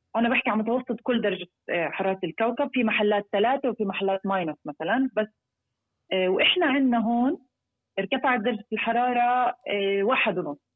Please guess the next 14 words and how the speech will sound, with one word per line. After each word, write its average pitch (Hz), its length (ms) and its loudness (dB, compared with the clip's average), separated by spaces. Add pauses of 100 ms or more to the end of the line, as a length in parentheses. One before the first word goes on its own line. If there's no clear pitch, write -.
(840)
يعني 185 340 0
إحنا 220 240 0
من، 220 300 0
آه، 196 240 0
منطقتنا 247 840 0
بسبب، 220 540 -2 (120)
آه، 190 360 2
موقعها 202 440 0
الجغرافي 208 640 0
حتى، 240 440 -2 (600)
آه، 190 140 2
منطقة 269 320 0
الشرق - 320 -4
الأوسط 208 320 -2